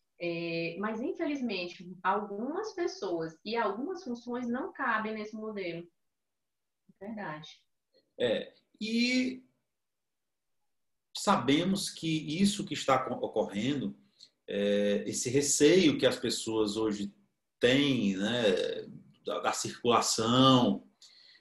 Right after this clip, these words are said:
Speaker 2: é, a vacina não vai chegar tão cedo, né? É, as boas notícias estão vindo, mas mesmo, ela vai demorar, mas mesmo ainda chegando,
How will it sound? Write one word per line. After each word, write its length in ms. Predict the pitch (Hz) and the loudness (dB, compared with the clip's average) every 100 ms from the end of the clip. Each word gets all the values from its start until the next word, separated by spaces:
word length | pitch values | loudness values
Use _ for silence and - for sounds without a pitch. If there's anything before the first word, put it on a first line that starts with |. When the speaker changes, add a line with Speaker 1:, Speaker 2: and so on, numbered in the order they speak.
| _ _ - | _ _ -2
Speaker 2:
é, 960 | 107 110 113 113 110 110 107 104 101 - _ - | 4 6 8 8 8 10 8 6 2 -6 _ 0
a 80 | 117 | 4
vacina 460 | 135 - 196 214 | 4 6 8 10
não 120 | 175 143 | 10 10
vai 120 | 131 | 8
chegar 680 | - 110 110 104 - - _ _ | 8 6 8 8 4 -4 _ _
tão 140 | 113 104 | 2 4
cedo, 480 | - 95 - - _ _ _ _ _ _ | 4 2 2 -6 _ _ _ _ _ _
né? 400 | - 113 117 104 - | -4 0 0 -4 -8
É, 520 | 67 - - - 113 | -8 -8 -10 -2 2
as 140 | 107 110 | 4 8
boas 220 | 165 147 | 8 10
notícias 440 | 139 139 151 160 | 6 6 2 2
estão 280 | - 170 151 | 2 2 4
vindo, 420 | 127 135 107 101 - _ _ - | 6 6 4 0 -4 _ _ -4
mas 320 | 143 151 151 | 2 4 4
mesmo, 440 | 151 180 202 202 | 4 6 8 6
ela 260 | 151 151 147 | 8 8 8
vai 240 | 135 151 | 8 8
demorar, 520 | 123 127 143 135 156 190 | 6 4 6 6 6 6
mas 240 | 208 175 | 4 4
mesmo 340 | 185 233 202 | 10 10 10
ainda 300 | 202 160 151 - 123 - | 10 8 6 0 -18 -14
chegando, 720 | - 135 107 131 202 196 - | 0 2 4 4 6 4 0